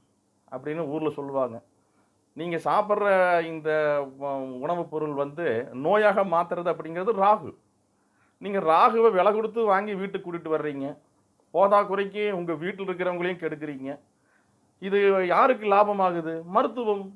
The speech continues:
மருத்துவருக்கு தான் லாபமாகுது. உங்க உடம்பையும் கெடுத்து, உங்க பிள்ளைகளுடைய இதை கெடுத்து, தாமரை இலை எப்படி வந்து அந்த தண்ணியில பட்டும் படாம இருக்கிறோமோ, அந்த மாதிரி இந்த அட்மாஸ்பியர், இந்த சூழ்நிலையில நம்ம பட்டும் படாம வாழ்ந்தோம்னா,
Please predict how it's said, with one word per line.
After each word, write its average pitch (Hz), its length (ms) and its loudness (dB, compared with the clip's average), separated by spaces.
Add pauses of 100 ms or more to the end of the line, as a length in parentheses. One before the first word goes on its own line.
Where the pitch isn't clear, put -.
மருத்துவருக்கு 202 480 0
தான் 196 160 2
லாபமாகுது. 147 640 0 (180)
உங்க 175 180 -6
உடம்பையும் 196 480 2
கெடுத்து, 180 400 -2
உங்க 170 160 -4
பிள்ளைகளுடைய 180 560 -2
இதை 165 140 -6
கெடுத்து, 156 440 -10 (320)
தாமரை 147 420 0
இலை 143 180 0
எப்படி 139 280 -6
வந்து 131 300 -4 (560)
அந்த 113 280 -8
தண்ணியில 139 680 0
பட்டும் 139 340 -6
படாம 139 340 -2
இருக்கிறோமோ, 123 360 -6
அந்த 117 180 -6
மாதிரி 120 500 -4 (380)
இந்த 127 260 -4 (380)
அட்மாஸ்பியர், 127 580 -6
இந்த 123 280 -10
சூழ்நிலையில 147 460 -4
நம்ம 127 200 -4
பட்டும் 135 340 -6
படாம 143 320 0
வாழ்ந்தோம்னா, 127 720 -2